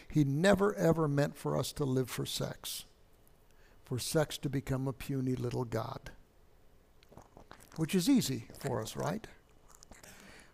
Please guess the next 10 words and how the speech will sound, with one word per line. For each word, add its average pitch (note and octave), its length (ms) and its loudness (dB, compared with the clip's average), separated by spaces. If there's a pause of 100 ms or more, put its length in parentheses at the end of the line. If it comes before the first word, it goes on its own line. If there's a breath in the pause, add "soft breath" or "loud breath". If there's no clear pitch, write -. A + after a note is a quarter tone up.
For B2+ 120 -4
sex - 320 0
to - 80 -6
become C#3+ 360 0
more C#3+ 220 2
important D3+ 480 -2
to C#3+ 120 0
us D3 260 -2
than D3 180 -4
God, D#3 480 -2